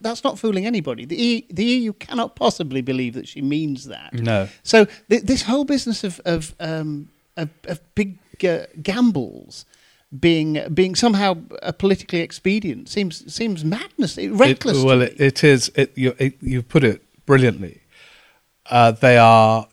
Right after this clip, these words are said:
Speaker 2: gambles that are reckless, but are done almost out of cautious expediency. Cameron felt he had no choice but to hold the referendum.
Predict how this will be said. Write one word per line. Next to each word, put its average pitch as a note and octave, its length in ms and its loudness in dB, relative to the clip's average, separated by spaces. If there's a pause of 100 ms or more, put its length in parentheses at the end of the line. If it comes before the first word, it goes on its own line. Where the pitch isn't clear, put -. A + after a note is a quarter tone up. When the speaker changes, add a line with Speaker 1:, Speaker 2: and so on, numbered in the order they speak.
Speaker 2:
gambles A#2+ 720 2
that - 240 -2
are G2+ 260 4
reckless, B2 640 -2
but - 220 -8
are A2+ 40 -2
done A#2 500 4 (520)
almost C#3+ 540 4
out A#2+ 320 2
of A#2 480 -2 (720)
cautious C3+ 480 4
expediency. B2+ 880 -2 (120)
Cameron D#3 380 6
felt A2 280 0
he A#2+ 60 -2
had A2 220 0
no A#2 160 2
choice A2 400 0
but - 320 2
to G#2+ 120 -4
hold F#2 180 -8
the F#2+ 80 -14
referendum. F2 560 -12